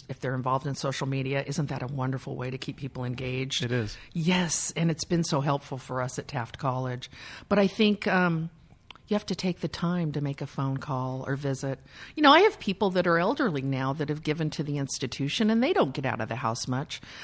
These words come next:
Speaker 1: But my team and I will go over and we'll pick up lunch, and we'll say, "Can we stop by and have lunch with you?" And they'll come out of their bedroom and they'll sit at the table with us,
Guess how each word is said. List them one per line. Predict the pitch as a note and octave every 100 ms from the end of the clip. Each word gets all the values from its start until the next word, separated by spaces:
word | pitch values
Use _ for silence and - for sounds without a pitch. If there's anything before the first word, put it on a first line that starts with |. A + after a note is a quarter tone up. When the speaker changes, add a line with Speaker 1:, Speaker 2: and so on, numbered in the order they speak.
| - -
Speaker 1:
But | F3+ E3
my | D#3 D#3+
team | D#3 - D#3+ D#3
and | D3+
I | C#3+
will | C#3+ C#3
go | C#3 C#3+ C#3
over | C#3 C#3+ C#3+
and | C3+
we'll | C3
pick | - D#3+ C#3+
up | -
lunch, | B2+ C3 E3 - - - -
and | G3+
we'll | F#3+
say, | A3 G#3
"Can | A3+
we | A#3+
stop | - A3 -
by | A#3
and | A3+
have | G#3
lunch | G#3 G#3+ -
with | G#3+
you?" | A#3 C4 - - - - - -
And | G#3+
they'll | A3+
come | A3+ B3+ G#3+
out | G3+
of | G#3
their | G#3
bedroom | G3 F#3+ G3+ G3+ G#3 G3
and | F#3+
they'll | F#3+
sit | F#3 G3+ F#3+
at |
the | F#3+
table | F#3 G3 F#3 F#3+
with | F#3 F#3+
us, | F#3+